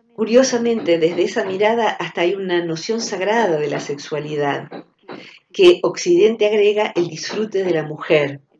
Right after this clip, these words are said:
el disfrute de la mujer. Y muchas personas occidentales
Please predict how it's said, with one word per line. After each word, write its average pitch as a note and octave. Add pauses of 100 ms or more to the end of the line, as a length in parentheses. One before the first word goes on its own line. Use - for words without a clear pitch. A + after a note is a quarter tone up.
(480)
el D#3
disfrute D#3+
de D3
la C#3+
mujer. C#3+ (580)
Y F3+
muchas A#3
personas B3
occidentales D#3+